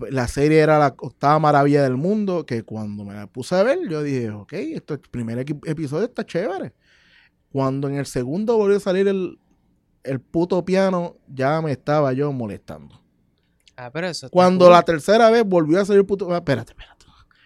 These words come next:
Speaker 1: Nosotros vamos a ver esta, est-, estas mismas escenas trescientas cincuenta mil veces para entender que los robots están creando una conciencia propia.
Speaker 2: Ah, tú tienes que ver la serie. Estás asumiendo
Speaker 1: Pues,
Speaker 2: postura.
Speaker 1: chévere. Pero en la tercera dije, "Todavía no hay nada".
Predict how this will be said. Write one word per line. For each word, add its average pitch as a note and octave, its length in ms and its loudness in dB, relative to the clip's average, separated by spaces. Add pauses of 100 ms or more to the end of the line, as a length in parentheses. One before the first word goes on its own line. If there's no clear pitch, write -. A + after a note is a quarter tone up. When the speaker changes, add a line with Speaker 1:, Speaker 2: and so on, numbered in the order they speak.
(140)
Speaker 1:
Nosotros G#3 280 2
vamos A#3 120 4
a - 40 2
ver - 40 2
esta, G#3+ 180 0 (120)
est-, F3 240 -6
estas F#3+ 240 -4
mismas G3 260 0
escenas F3+ 280 -4
trescientas E3+ 600 -2
cincuenta C#3 560 -4
mil D3+ 180 -2
veces D#3+ 420 4 (300)
para C#3+ 120 0
entender C#3 440 0
que E3 120 0
los C#3+ 140 2
robots D3 340 4
están D3 240 -4
creando D#3+ 320 0
una D#3+ 140 -2
conciencia D3+ 540 -4
propia. D3 380 -2 (1160)
Speaker 2:
Ah, D3 160 -8
tú A#2 100 -12
tienes A#2 160 -16
que B2+ 120 -18
ver A#2+ 100 -14
la A2+ 140 -16
serie. C3+ 280 -10
Estás F#3+ 500 -8
asumiendo D#3 720 -6
Speaker 1:
Pues, B2 200 -10
Speaker 2:
postura. A#2 360 -10
Speaker 1:
chévere. E3 600 0 (420)
Pero D3 200 4
en D#3+ 320 2
la E3 100 6
tercera A3 420 4
dije, E3+ 260 4 (280)
"Todavía A2 460 -4
no F#3 80 -2
hay D#3 100 0
nada". C#3 280 0